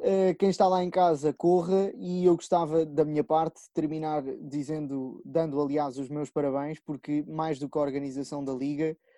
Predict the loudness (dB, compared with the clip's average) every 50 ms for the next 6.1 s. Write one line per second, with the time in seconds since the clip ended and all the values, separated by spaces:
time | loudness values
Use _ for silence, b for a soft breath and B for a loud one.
0 | b b b _ -6 -4 -4 -2 -4 -4 -4 -2 -2 -2 -2 -4 -6 -8 -4 -2
1 | 0 0 0 0 -2 -2 -6 -8 -6 -6 -4 -4 -4 -4 -2 -2 -2 -2 -2 -4
2 | -6 -10 _ -8 -6 -6 -6 -6 -8 -8 -6 -6 -8 -8 -8 -6 -6 -4 -6 -6
3 | -8 _ _ _ _ _ -6 -4 -4 -4 -4 -4 0 0 2 4 2 2 4 4
4 | 4 4 4 4 6 6 6 6 4 4 4 4 4 4 4 2 2 4 6 6
5 | 6 6 4 4 2 2 2 2 2 2 0 -2 -4 _ _ _ _ _ -4 -2
6 | -2